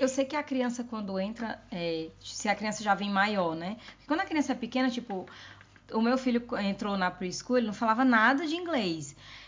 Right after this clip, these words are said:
E, tipo, ele chegou lá e, e, e foi participando e entendendo, porque ele é muito pequenininho. Mas, é, uma criança maior que, que vem pra escola, ela vai pagar mais ou menos.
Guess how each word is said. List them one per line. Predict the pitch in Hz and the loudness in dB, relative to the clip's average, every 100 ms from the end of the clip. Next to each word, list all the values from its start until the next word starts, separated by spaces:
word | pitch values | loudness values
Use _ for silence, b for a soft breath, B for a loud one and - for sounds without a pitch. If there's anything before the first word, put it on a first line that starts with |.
| B - | B 0
E, | 240 247 247 | 4 4 4
tipo, | 247 240 226 | 0 -2 0
ele | 226 | 0
chegou | - 254 262 | -2 0 4
lá | 285 240 226 277 339 | 8 8 8 6 4
e, | 339 311 | 0 0
e, | 269 294 285 269 | 2 2 0 -2
e | |
foi | 269 277 285 269 - - - | -2 0 0 -2 -6 -20 0
participando | 294 269 254 302 - 277 262 262 294 311 320 | 2 2 -2 -4 0 2 4 4 2 2 0
e | |
entendendo, | 330 - 370 339 240 196 | -2 -2 -4 0 0 0
porque | 247 240 | -2 0
ele | 269 | 2
é | |
muito | 233 214 226 | 2 0 -2
pequenininho. | 285 269 302 330 349 269 240 202 165 151 B B B B - | -4 -2 -2 0 4 6 6 2 -2 -6 B B B B 4
Mas, | 233 247 262 330 262 240 - | 6 8 6 4 4 2 -2
é, | 196 196 | -2 0
uma | 208 233 | 0 2
criança | 254 214 214 | 2 2 0
maior | 202 190 175 170 220 226 | 0 0 0 -2 -2 -4
que, | 220 185 185 | -4 -4 -6
que | - | -8
vem | 170 196 233 | -8 -2 0
pra | 240 190 | 0 -2
escola, | 139 - 190 190 247 214 156 B B B B B - | -4 -8 -2 2 2 2 -2 B B B B B -10
ela | 208 214 226 | -4 2 4
vai | 220 | 2
pagar | 226 208 185 180 190 240 220 165 - 233 - - - - - - | 2 2 2 2 4 6 4 2 -6 -12 -12 -16 -20 -20 -14 -4
mais | 196 240 | -2 2
ou | 262 | 4
menos. | 233 208 240 262 226 180 - | 4 4 4 4 4 0 -6